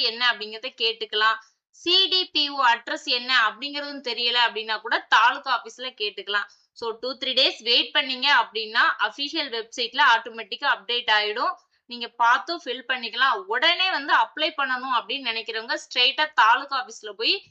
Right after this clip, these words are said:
டீடெயில்ஸ் கலெக்ட் பண்ணிக்கிறது ரொம்ப நல்லது. இப்ப ஒட்டப்பிடாரம் அப்படிங்கிற ஊர்ல பாத்தீங்கன்னா கலப்பிப்பட்டி அப்படிங்கிற ஊர்ல இருக்கிற ஸ்கூல்ல பி சி கேட்டகரியில இருக்கிறவங்க தான் அப்ளை பண்ணணும் அப்படிங்கறத சொல்லியிருக்கிறாங்க. இந்த மாதிரி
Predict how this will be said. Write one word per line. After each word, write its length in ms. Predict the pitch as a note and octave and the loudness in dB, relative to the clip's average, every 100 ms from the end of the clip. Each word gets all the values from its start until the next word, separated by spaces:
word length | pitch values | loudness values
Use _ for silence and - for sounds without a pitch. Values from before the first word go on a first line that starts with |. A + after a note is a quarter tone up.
| _ _ _ | _ _ _
டீடெயில்ஸ் 500 | C#4 E4 E4 D#4 - | 0 2 0 -4 -2
கலெக்ட் 300 | A#3 A#3 A3+ | 0 0 -2
பண்ணிக்கிறது 640 | A#3 A3+ G#3 G3+ A3 A3 D#4 F#4 | -6 -6 -6 -6 -4 -4 -4 -2
ரொம்ப 240 | A#3+ A3 B3+ | -2 0 0
நல்லது. 360 | A3 G#3 A3 | 2 0 -2
இப்ப 200 | D#4 B3+ A3 | -4 -4 -4
ஒட்டப்பிடாரம் 880 | G#3+ _ C#4+ C#4+ A#3+ A3+ A3+ A#3+ | -6 _ -6 -2 4 6 6 4
அப்படிங்கிற 400 | A3 G3+ A3+ A#3 A3+ | -2 -4 -8 -6 -6
ஊர்ல 260 | G#3+ A#3 A3+ | -6 -8 -4
பாத்தீங்கன்னா 520 | G#3 - G3 G3+ C4+ F4 - _ _ - | -4 -6 -8 2 2 2 -8 _ _ 0
கலப்பிப்பட்டி 640 | A#3+ C#4 D4+ D4+ B3 C4+ | 2 2 0 -2 -2 -2
அப்படிங்கிற 420 | B3+ G#3+ A#3 A#3 C4+ C#4 | -2 -2 -6 -4 -2 -2
ஊர்ல 240 | B3 B3 | -4 -6
இருக்கிற 260 | A3+ A3 G#3 | -6 -6 -10
ஸ்கூல்ல 380 | - A3+ A3+ C4 D#4 - | -10 -6 -2 0 0 -2
பி 140 | - D4 C#4+ | 0 0 0
சி 160 | D4+ C#4+ | -4 0
கேட்டகரியில 540 | A#3+ A#3 A#3 A#3 A#3 | 2 2 -2 -4 -2
இருக்கிறவங்க 420 | A3+ A3+ A3+ G#3+ G#3+ | -2 -4 -8 -4 4
தான் 180 | B3 | 4
அப்ளை 280 | A3 - A#3+ | 4 0 -4
பண்ணணும் 420 | A#3+ G#3 G#3 A3 G#3 | -2 -4 -4 -2 -2
அப்படிங்கறத 460 | F#3 G3+ G#3 A#3 | -2 -6 -8 -10
சொல்லியிருக்கிறாங்க. 640 | A#3+ G#3+ A#3 A3 G#3+ G3 B3 E4+ - _ _ | -8 -8 -8 -6 -2 -2 -2 -4 -8 _ _
இந்த 240 | B3 D#4 E4+ | -10 -6 -2
மாதிரி 240 | E4+ C4+ | 2 2